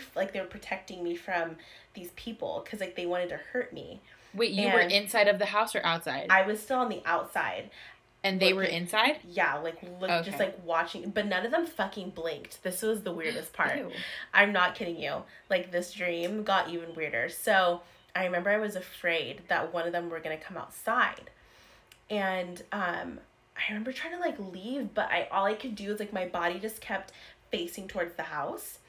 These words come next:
Speaker 2: Mm-hmm.
Speaker 1: and my body wouldn't shift. Like, my body would not let me move away from looking at this glass house. And more people started to appear. Right before I fucking woke up, I was inside the house, bitch. I was inside the house. The dream was so creepy.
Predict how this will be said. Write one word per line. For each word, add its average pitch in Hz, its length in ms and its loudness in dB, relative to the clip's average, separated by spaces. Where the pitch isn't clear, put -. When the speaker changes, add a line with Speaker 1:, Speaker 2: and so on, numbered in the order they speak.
Speaker 2:
Mm-hmm. 185 240 -4
Speaker 1:
and 202 140 4
my 185 140 4
body 175 320 0
wouldn't 180 340 0
shift. - 600 -6
Like, 190 140 -4
my 185 120 0
body 175 340 0
would 180 220 0
not 170 220 2
let - 120 -2
me 180 120 -10
move 170 320 -4
away 160 300 0
from 175 240 -8
looking 170 260 -6
at 165 140 -8
this 160 160 -20
glass 160 300 -10
house. - 440 -12
And 196 160 0
more 175 180 0
people 214 280 -6
started 190 280 0
to - 120 -6
appear. 160 500 -6
Right 175 180 2
before 220 240 -2
I 220 100 2
fucking 190 400 -6
woke 170 220 -2
up, 165 200 -2
I 165 80 2
was 170 160 -6
inside 170 300 -6
the 151 60 -8
house, 131 300 -10
bitch. - 300 -8
I 180 80 6
was 175 220 -2
inside 170 600 -2
the - 60 -8
house. 165 300 2
The 196 80 0
dream 180 240 -2
was 208 140 -2
so 190 180 6
creepy. 202 480 -2